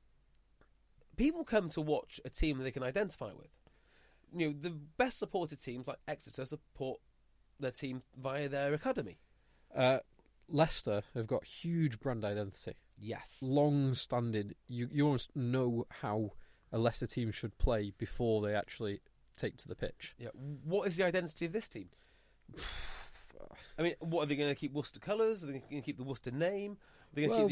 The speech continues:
Speaker 1: the academy?
Speaker 2: Worcester colours, Worcester blue, Scottish blue, parallels.
Speaker 1: Maybe. I mean,
Speaker 2: <laughs> It's, it's
Speaker 1: do you
Speaker 2: kinda clutching at straws.
Speaker 1: Yeah, do you have to qualify? I mean, if you play there, do, does it count as residency for the Scotland team?
Speaker 2: <laughs>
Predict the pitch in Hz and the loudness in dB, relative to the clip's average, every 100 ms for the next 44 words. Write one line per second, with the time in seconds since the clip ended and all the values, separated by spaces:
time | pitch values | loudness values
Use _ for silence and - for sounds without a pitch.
0 | 143 196 202 208 202 202 196 160 156 151 | 2 -2 -2 2 2 2 -2 4 6 8
1 | 156 165 180 165 - 135 - 131 113 147 | 6 6 6 6 2 0 2 0 6 8
2 | 165 156 - 147 147 - - 156 160 156 | 8 6 2 0 0 -2 2 6 6 4
3 | - - - - _ - 151 156 156 151 | 0 -16 -20 -20 _ 4 8 10 8 8
4 | 160 160 - - - _ 147 170 185 214 | 6 2 -4 -14 -20 _ -4 0 0 2
5 | 202 226 - 165 - 202 202 175 - - | 4 4 2 2 6 6 6 0 -10 -12
6 | - - 156 208 196 160 - 160 135 120 | -12 0 4 8 10 10 10 4 6 2
7 | - 139 120 113 - 170 143 165 156 160 | 4 6 6 4 -2 -2 0 2 2 2
8 | 151 165 151 - 170 185 202 220 202 196 | -2 0 0 0 0 2 2 2 2 0
9 | - 180 180 170 147 - - 196 269 294 | 2 4 4 2 -4 -6 4 6 10 10
10 | 294 220 190 - - - - 185 165 - | 10 8 4 -2 -12 -20 0 2 2 4
11 | 175 156 131 180 220 226 202 262 262 359 | 4 4 4 4 4 0 0 0 0 0
12 | - 254 247 262 302 339 139 - - 135 | 4 6 6 6 6 6 4 2 -2 -2